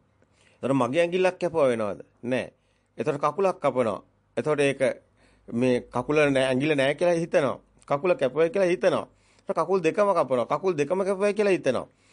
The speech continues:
ඊට පස්සේ අත් දෙක කපනවා. ඊට පස්සේ අත් දෙක කැපුවයි කියලා හිතනවා. ඊට පස්සේ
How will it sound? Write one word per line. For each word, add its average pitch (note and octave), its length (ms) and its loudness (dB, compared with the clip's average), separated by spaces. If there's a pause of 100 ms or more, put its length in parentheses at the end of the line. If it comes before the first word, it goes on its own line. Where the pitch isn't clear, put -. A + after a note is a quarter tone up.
ඊට - 140 -10
පස්සේ F#3+ 180 2
අත් D#3 160 0
දෙක F#3+ 140 0
කපනවා. B2+ 340 0
ඊට C#3 120 -4
පස්සේ F3 140 -2
අත් C#3 140 -2
දෙක G#3+ 160 -2
කැපුවයි E3+ 300 0
කියලා B2+ 180 -2
හිතනවා. G#2+ 320 -6 (480)
ඊට D#3+ 140 -6
පස්සේ D3+ 520 0